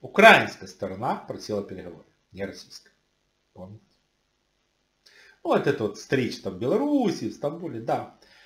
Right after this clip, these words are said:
Эта инициатива была украинской стороны. А сейчас все поменялось. Сейчас Россия просит переговоры. И в данном случае, да, Путин просил Эрдогана, что он повлиял на Зеленского,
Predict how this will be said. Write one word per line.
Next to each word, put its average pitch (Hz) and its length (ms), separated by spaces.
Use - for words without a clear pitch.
Эта 240 260
инициатива 196 400
была 170 200
украинской - 540
стороны. - 400
А 110 120
сейчас 165 280
все 202 120
поменялось. 202 640
Сейчас - 340
Россия 175 800
просит - 380
переговоры. - 520
И 110 80
в 101 40
данном 226 300
случае, 170 400
да, 151 480
Путин 143 420
просил 156 420
Эрдогана, 131 540
что - 140
он 127 140
повлиял 127 560
на 98 80
Зеленского, 123 680